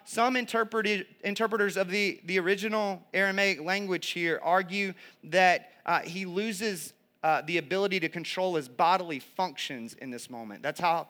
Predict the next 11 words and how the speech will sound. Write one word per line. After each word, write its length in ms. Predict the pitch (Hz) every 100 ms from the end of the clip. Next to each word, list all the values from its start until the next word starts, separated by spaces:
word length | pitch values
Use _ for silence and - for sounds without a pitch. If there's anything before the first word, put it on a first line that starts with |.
| -
terrified 640 | - 202 185 - 123 117
this 220 | 127 123 139
man 260 | 131 127
is. 480 | 165 131 - - - _ _ _ _ _ _ _ _ _ _ _ _ _ _ -
This 180 | 185 214
is 140 | 202
unquestionably 840 | 220 196 226 226 - 208 175 180
the 100 | 151
hand 320 | 156 175 180 160
of 140 | 127
God. 400 | 151 151 127